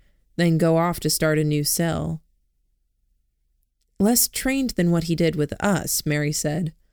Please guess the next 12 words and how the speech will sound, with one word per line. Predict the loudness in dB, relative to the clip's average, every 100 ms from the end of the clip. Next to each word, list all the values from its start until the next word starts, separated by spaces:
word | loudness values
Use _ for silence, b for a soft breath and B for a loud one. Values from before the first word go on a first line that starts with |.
| _ _ _ _
"but | 2
with | 4
a | 2
great | 2 2 2 2
deal | 2 4 4
of | 2
inherent | 2 2 0 0
ability | 0 0 2 2 2 0
thanks | 0 0 0
to | -2
their | 0 2
echolocation." | 0 -2 -2 -2 0 0 -2 -6 -8